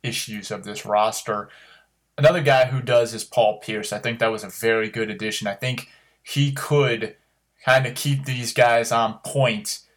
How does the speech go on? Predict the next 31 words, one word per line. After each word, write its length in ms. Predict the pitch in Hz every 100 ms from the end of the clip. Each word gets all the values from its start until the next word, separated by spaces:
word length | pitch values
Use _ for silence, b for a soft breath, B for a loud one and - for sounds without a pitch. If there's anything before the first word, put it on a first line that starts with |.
| b b
when 180 | 110 107
things 320 | 120 117 113
start 300 | - 110 -
to 60 |
get 240 | 107 113 110
ugly, 420 | 107 110 113 110
when 240 | 107 104
the, 320 | 101 104 104 110
when 140 | 110
the 80 | 107
ship 320 | 107 - 113
starts 320 | - 113 107
to 100 | -
rock 300 | 110 110 110
a 40 | 117
little 200 | 107 104
bit. 240 | 98 104
So 140 | - 117
I 40 |
think 220 | - 113
those 260 | 135 143 143
two 160 | 175
guys 320 | 143 135 127 -
could 140 | 131
be 60 | 110
stabilizing 760 | - 131 120 120 113 113 110
forces 460 | - 110 107 107 98
in 60 |
that 200 | 104 101
locker 320 | 101 104 110 101
room. 240 | 95 -